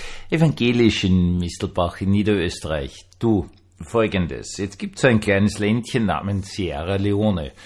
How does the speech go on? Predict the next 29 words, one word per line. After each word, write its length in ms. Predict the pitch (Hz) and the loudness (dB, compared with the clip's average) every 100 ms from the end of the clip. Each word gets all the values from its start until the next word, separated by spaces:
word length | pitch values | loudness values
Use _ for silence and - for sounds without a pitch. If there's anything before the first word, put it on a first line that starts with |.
| - - - - | -20 -20 -20 -6
Also 240 | 104 - | -4 -4
ich 220 | 107 - 135 | -8 -4 -2
musste 320 | 139 - 113 | -2 -2 -2
das 180 | 104 95 | 0 -2
jetzt 240 | 82 - | -6 2
auch 320 | 120 143 - | 4 4 2
googeln 680 | 135 131 127 127 120 117 113 | -2 0 2 2 2 0 0
und 200 | - 98 | -2 -4
alle 200 | - 104 | -2 0
möglichen 380 | 104 98 - 98 | -2 -2 -4 -6
Sachen 420 | - 92 - 113 | -4 -4 -2 -2
dazu 320 | 104 - 110 | -2 -4 -4
lesen. 840 | 87 92 92 113 131 117 113 107 - - - - | -4 -4 -4 -6 -4 -2 0 -2 -6 -16 -16 -4
Und 680 | 104 101 101 101 101 95 - - - - - | 0 0 0 0 0 -4 -10 -18 -18 -12 -2
das 440 | 104 101 95 - | 2 2 -2 -8
ist 240 | - 101 | -10 -6
ein 80 | 110 | -4
sehr 160 | 104 107 | -2 -4
spannendes 720 | - 87 85 131 139 131 - | -2 0 0 0 -2 -4 -4
Land. 540 | 104 95 127 - - - - - - - | 0 2 0 -4 -10 -20 -20 -20 -12 -6
Circa 240 | 98 95 | -4 -4
sieben 280 | 95 113 104 | -4 -2 0
Millionen 440 | 98 95 95 87 | 2 2 0 -2
Einwohner, 1040 | - 95 127 110 113 117 117 113 110 107 - | -2 -2 -4 -4 -2 0 0 0 0 0 -2
also 240 | 92 87 | -6 -8
so 180 | - 78 | -12 -12
circa 300 | - 104 - - | -4 -4 -4 -6
Österreich 800 | 101 - - 95 92 - - - | -6 -6 -4 0 0 -4 -12 -14
Größe. 640 | 90 98 113 - - 135 | -6 -4 -4 -6 -4 -4